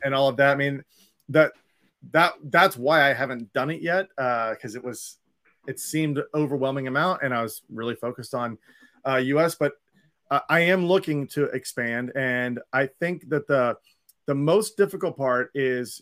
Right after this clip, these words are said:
you can't shortcut that expansion. Uh, like you were talking about, you know, you know, I can speak to a consumer in the United States about a product that I know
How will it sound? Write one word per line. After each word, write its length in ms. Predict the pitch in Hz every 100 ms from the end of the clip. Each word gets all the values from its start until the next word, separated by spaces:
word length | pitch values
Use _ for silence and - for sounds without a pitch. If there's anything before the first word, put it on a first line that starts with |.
| -
you 140 | 135
can't 380 | 127 160 185 180 - -
shortcut 680 | - - 151 - 131 123 -
that 220 | 120 -
expansion. 720 | 120 - 123 113 - 92 80 _ _ _ _ -
Uh, 240 | 131 127
like 300 | 120 139 151
you 80 | 180
were 100 | 175
talking 320 | - 147 135
about, 440 | 131 123 123 123 - _
you 160 | 147 135
know, 240 | 131 120 - _ _ _ _ _ _ _ _ _
you 140 | - 175
know, 220 | 156 143 -
I 180 | 196
can 200 | 247 214
speak 340 | 165 - 170 -
to 480 | 160 151 147 135 135 -
a 100 | 135 -
consumer 720 | 139 123 170 156 135 120 -
in 80 | 135
the 80 | 135
United 260 | 127 120 117
States 500 | 123 113 95 - - _
about 260 | 117 127 120
a 40 |
product 400 | - 151 156 147
that 140 | 139
I 160 | 123 139
know 540 | 139 135 135 135 127